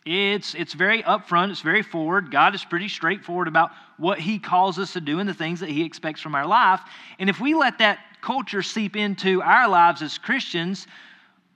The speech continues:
we can deviate away from what God has called us to. And, and in some cases, many people have been okay with the deviousness that comes along with the culture of our world.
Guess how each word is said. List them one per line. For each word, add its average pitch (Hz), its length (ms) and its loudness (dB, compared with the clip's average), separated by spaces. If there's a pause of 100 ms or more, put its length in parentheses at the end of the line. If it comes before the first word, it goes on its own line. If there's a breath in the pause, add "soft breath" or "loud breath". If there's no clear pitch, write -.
we 185 300 -2
can 190 360 -2
deviate 190 600 0
away 190 340 -2
from 180 180 -4
what 165 160 -2
God 165 200 2
has 160 120 -6
called 285 280 0
us - 160 -6
to. 175 320 0
And, 180 260 -8
and 190 180 -2
in 190 160 -2
some 196 260 -2
cases, 208 500 -6
many 196 180 -4
people 190 300 -4
have 175 100 -4
been 190 220 -2
okay 202 480 -4
with 185 180 -4
the 185 80 -6
deviousness 196 760 -4
that 165 140 -10
comes 175 260 -6
along 185 280 0
with 165 160 -4
the 165 80 -12
culture 170 320 -4
of 160 80 -4
our 170 160 2
world. 202 380 0